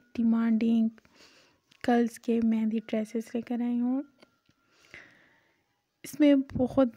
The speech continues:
बहुत ही खूबसूरत कलर्स हैं जो कि लेडीज़ पर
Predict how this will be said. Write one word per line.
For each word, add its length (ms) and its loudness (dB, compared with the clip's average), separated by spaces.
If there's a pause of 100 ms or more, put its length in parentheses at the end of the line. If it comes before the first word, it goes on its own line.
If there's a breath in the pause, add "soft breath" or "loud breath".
बहुत 300 -2
ही 40 -4
खूबसूरत 600 -2
कलर्स 400 -4
हैं 320 -2 (640)
जो 240 2 (100)
कि 360 0
लेडीज़ 760 -2
पर 400 0